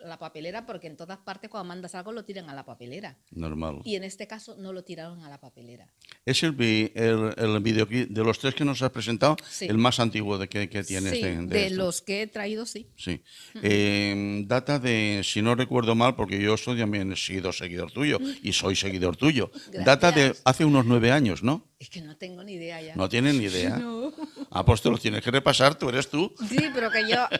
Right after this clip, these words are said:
Speaker 1: a ver, cuando hago las cosas las doy por hechas y ya está, no me
Speaker 2: Y ya
Speaker 1: acuerdo
Speaker 2: está,
Speaker 1: ni
Speaker 2: no te
Speaker 1: fechas.
Speaker 2: acuerdas de
Speaker 1: Es
Speaker 2: nada.
Speaker 1: más,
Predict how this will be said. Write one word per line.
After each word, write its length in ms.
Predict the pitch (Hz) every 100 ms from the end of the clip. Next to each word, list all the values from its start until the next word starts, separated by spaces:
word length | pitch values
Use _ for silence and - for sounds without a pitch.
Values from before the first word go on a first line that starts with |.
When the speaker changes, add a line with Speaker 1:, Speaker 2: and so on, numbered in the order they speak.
| -
Speaker 1:
a 100 | 247 269
ver, 120 | 262
cuando 260 | 262 254 269
hago 180 | 320
las 220 | 349 349 -
cosas 400 | 302 339 302 254
las 240 | 233 220
doy 140 | 240
por 200 | 254 233
hechas 320 | 233 240 277 -
y 80 |
ya 80 | 190
está, 240 | 170 - 185
no 140 | 233
me 100 | 185
Speaker 2:
Y 40 |
ya 60 | 131
Speaker 1:
acuerdo 200 | - 123
Speaker 2:
está, 180 | - 101
Speaker 1:
ni 60 |
Speaker 2:
no 60 | 127
te 60 | 123
Speaker 1:
fechas. 80 | 107 110
Speaker 2:
acuerdas 220 | 104 95
de 60 | -
Speaker 1:
Es 80 | -
Speaker 2:
nada. 40 | 277
Speaker 1:
más, 320 | 269 240